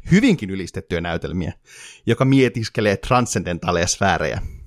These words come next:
Mies, jokaisessa mielessä mies, joka on taistellut kaksintaistelta Madridissa ja jolla on ollut pikkuisia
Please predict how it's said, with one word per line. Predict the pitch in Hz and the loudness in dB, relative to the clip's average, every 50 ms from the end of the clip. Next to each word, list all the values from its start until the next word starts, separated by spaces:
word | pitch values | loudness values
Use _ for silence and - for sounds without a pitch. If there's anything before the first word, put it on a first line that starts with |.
| - _ _ _ _ _ _ - | -20 _ _ _ _ _ _ 0
Mies, | 120 151 160 143 - - - - - _ _ _ _ _ - 127 | 2 4 4 4 2 0 -4 -6 -10 _ _ _ _ _ -10 -2
jokaisessa | 120 - 120 - 120 101 92 85 87 82 - - 95 | 0 0 2 2 2 2 2 0 -2 -4 -4 -2 0
mielessä | 90 98 95 87 85 85 - - 92 | 0 0 0 0 0 -2 -2 -2 -2
mies, | 92 95 98 101 95 87 95 - - - - - - - - - - _ | 0 0 2 2 2 2 0 0 0 -2 -2 -4 -8 -18 -20 -20 -10 _
joka | - 117 - - 123 | -2 0 2 2 2
on | 117 110 | 2 2
taistellut | - 131 131 123 - - 120 117 - | 2 2 2 2 2 0 0 0 2
kaksintaistelta | - 165 170 - - - 131 110 - 113 113 110 - 113 104 110 | 0 0 0 0 -2 -2 -2 -2 0 0 0 0 0 0 2 2
Madridissa | 113 139 143 135 113 104 98 98 98 - - 107 98 - - - _ - | 4 4 2 2 0 -4 -6 -6 -6 -4 -4 -6 -6 -8 -12 -12 _ -2
ja | 120 | 2
jolla | 120 123 127 123 113 | 4 4 4 4 4
on | 113 123 123 117 113 - | 2 2 2 0 2 2
ollut | 143 135 127 117 - - | 2 2 2 2 0 -4
pikkuisia | - 196 - _ - 196 165 - 196 185 185 | -8 -10 -8 _ 0 0 0 2 2 0 0